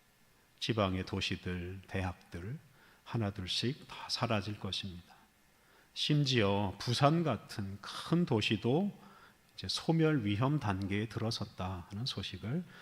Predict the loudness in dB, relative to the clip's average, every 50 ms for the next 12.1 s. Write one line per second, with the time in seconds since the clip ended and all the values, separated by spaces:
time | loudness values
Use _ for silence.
0 | -20 -8 _ -4 -2 -2 -2 -4 -6 -6 -8 -8 -8 -8 -6 -8 -8 -8 -8 -8
1 | -8 -8 -8 -8 -10 -12 -14 -16 -18 -20 -20 -20 -20 _ _ _ _ _ _ -2
2 | 0 2 4 4 6 6 6 6 6 4 4 4 4 2 2 0 -2 -6 -14 -20
3 | -20 -20 -20 -20 -20 -20 _ -10 -8 -4 -4 2 4 4 6 6 4 2 0 -2
4 | -4 -4 -6 -10 -10 -10 -6 -4 -2 -2 -2 -2 -2 2 4 4 4 4 4 2
5 | 2 0 -2 -2 -4 -4 -2 -2 -2 -2 0 -2 -2 -4 -6 -6 -4 -4 -4 -2
6 | -2 -2 -4 -6 -10 -18 -20 -20 -20 -20 _ _ 0 0 2 0 -2 -4 -4 -6
7 | -8 -6 -6 -6 -6 -6 -8 -8 -10 -10 -12 -14 -18 _ -20 -20 -20 _ -20 _
8 | _ _ _ _ _ _ _ _ _ _ _ _ -20 -20 -20 -20 -20 -20 -20 -20
9 | -20 -4 4 4 4 6 6 4 4 6 6 4 4 4 4 2 2 0 0 0
10 | 2 2 0 4 6 6 8 8 6 4 4 2 0 -2 -2 -6 -10 -14 -14 -12
11 | -12 -8 -4 -4 -2 -2 -2 -4 4 4 6 6 6 4 2 2 2 2 0 -6
12 | -8